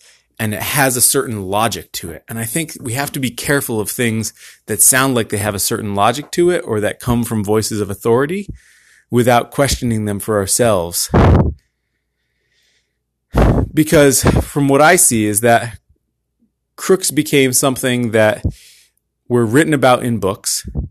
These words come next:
as the thing that made the best possible spoons. Now, I've got all sorts of reasons why I think that isn't true and why I think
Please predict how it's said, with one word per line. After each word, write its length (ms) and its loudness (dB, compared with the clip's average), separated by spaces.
as 540 0
the 240 0
thing 600 0
that 320 -2
made 300 0
the 80 4
best 320 2
possible 440 -2
spoons. 540 -12
Now, 100 -6
I've 140 -4
got 120 2
all 140 2
sorts 240 -6
of 80 -10
reasons 320 -6
why 140 -2
I 60 -4
think 360 -10
that 260 -4
isn't 260 -10
true 360 -6
and 140 -6
why 180 -2
I 60 -4
think 380 -10